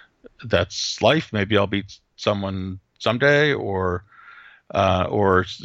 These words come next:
saying to themselves, Well, maybe this, you know, I need to do something to, to, to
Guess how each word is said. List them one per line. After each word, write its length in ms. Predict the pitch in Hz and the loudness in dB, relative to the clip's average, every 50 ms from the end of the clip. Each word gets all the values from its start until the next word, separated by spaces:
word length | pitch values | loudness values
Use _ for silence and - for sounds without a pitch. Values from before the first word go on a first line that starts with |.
| - | -4
saying 220 | - 110 101 101 101 | 0 0 2 2 0
to 80 | 101 | -2
themselves, 500 | 98 98 95 - 104 95 92 92 92 - | -6 -6 -2 0 2 2 2 0 -2 -6
Well, 80 | 101 95 | -8 -4
maybe 320 | 92 95 95 92 95 95 | -4 -2 -2 -2 -2 -4
this, 280 | 92 92 92 90 - - - - | -4 -4 -6 -6 -8 -14 -18 -18
you 200 | - - 117 101 | -16 -12 -10 -6
know, 160 | 95 87 92 | -4 -2 -2
I 100 | 92 92 | -2 -2
need 180 | 98 98 98 92 | -2 -4 -4 -6
to 80 | - 104 | -6 -4
do 120 | 98 92 | -4 -4
something 400 | 87 - 104 92 90 - 92 92 90 | -2 0 -2 -2 0 -2 -2 -2 -2
to, 360 | - 98 90 90 87 85 85 - _ _ _ _ _ _ _ | -2 0 0 2 0 0 -4 -6 _ _ _ _ _ _ _
to, 760 | - - 98 92 87 85 85 82 82 87 98 95 95 98 110 - _ _ _ _ _ _ _ | -10 -6 -4 -2 -2 -2 -4 -4 -6 -6 -8 -8 -8 -10 -12 -14 _ _ _ _ _ _ _
to 480 | - - 95 95 90 87 90 87 85 | -4 0 2 2 2 2 2 0 -2